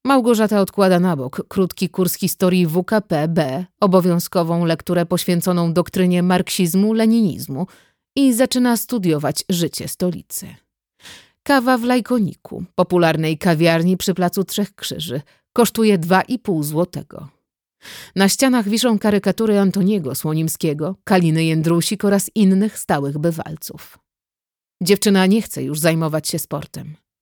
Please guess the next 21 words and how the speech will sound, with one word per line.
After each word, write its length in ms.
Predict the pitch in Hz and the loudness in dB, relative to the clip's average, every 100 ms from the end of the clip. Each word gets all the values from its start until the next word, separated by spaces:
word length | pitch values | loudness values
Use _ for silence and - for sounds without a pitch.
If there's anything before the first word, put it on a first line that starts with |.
| _ - - - | _ -18 -18 -6
Pracę 280 | 214 240 302 | 0 2 4
magisterską 680 | 269 214 - 262 247 262 220 | 2 2 0 -2 -2 0 0
pisze 280 | 226 220 220 | 0 0 0
o 60 | 202 | 0
studenckim 640 | - 180 233 233 - 240 | 0 2 2 0 -2 -2
teatrze 500 | 214 185 190 - 196 | 2 2 2 0 -2
satyryków, 800 | - 180 - 170 151 - - - - - - - | 0 -2 0 -2 -2 -6 -14 -16 -20 -20 -20 -2
najmodniejszej 840 | 202 214 208 190 208 226 - 220 | 4 6 4 4 4 2 0 -2
scenie 440 | 190 - 156 131 139 | -4 -4 -4 -4 -6
Warszawy. 640 | 156 - 139 - - 165 143 _ _ _ _ _ _ | -6 -6 -10 -10 -14 -16 -18 _ _ _ _ _ _
Chciałaby 480 | - 269 269 247 226 | -4 0 2 4 4
zostać 440 | 196 233 - 233 196 | 4 0 -2 -4 -2
recenzentką, 840 | 202 190 165 160 208 - - 131 - - - _ - | 0 0 0 0 0 -2 -10 -12 -12 -20 -20 _ -2
lecz 240 | 202 233 196 - | 0 0 -6 -4
te 140 | 254 | 0
stanowiska 720 | 277 294 285 254 208 - 294 269 | 0 0 0 0 0 -2 -2 -2
są 240 | 277 262 | 0 2
zarezerwowane 880 | 220 247 226 233 233 202 165 160 175 | 2 2 2 2 2 2 2 2 2
dla 200 | 170 202 | 2 0
starych 420 | - 156 - 135 | -2 -6 -6 -8
fachowców. 800 | - 175 - - - - - | -6 -8 -8 -14 -18 -20 -20